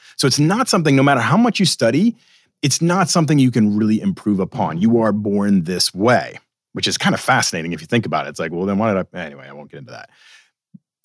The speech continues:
E Q is quite the opposite. You can learn these skills. You can improve in this area.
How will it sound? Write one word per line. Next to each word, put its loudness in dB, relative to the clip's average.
E 8
Q 2
is 2
quite -2
the -6
opposite. -4
You -4
can -2
learn 2
these -2
skills. -2
You 0
can -4
improve 2
in 4
this 0
area. -2